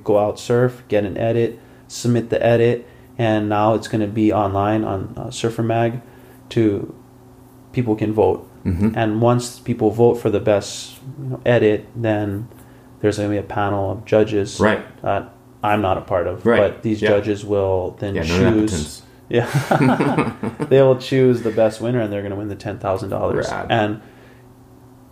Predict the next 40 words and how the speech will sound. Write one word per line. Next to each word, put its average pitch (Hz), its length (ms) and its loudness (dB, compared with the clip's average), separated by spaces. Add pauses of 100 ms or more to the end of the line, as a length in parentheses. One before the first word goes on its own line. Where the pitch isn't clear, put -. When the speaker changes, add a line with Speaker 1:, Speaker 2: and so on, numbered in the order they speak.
(120)
Speaker 1:
then 139 420 4
the 123 80 4
public 127 460 2
are 123 40 2
gonna 120 140 2
be 110 120 2
able 110 180 2
to 107 140 -4
ride 104 240 2
these 110 160 -4
boards - 280 -4
as 110 120 -6
well - 320 -4 (120)
if 120 160 -8
they, - 60 0
Speaker 2:
Awesome. 135 420 0
Speaker 1:
if - 160 -6
they 107 100 2
want 95 280 0
to 110 100 -4
ride 101 240 2
'em 101 100 -4
and 98 100 -2
see 90 80 0
Speaker 2:
Mm-hmm. 123 80 4
Speaker 1:
what 151 100 0
they 101 80 0
feel - 220 0
like. 98 200 -2
So - 140 -4
it's 127 120 -2
almost 156 320 2
like 127 260 2 (640)
we're 135 260 6
taking 151 380 2
the 139 80 4
boards 120 760 2
in 117 180 -2
places 120 520 -2
where 107 480 2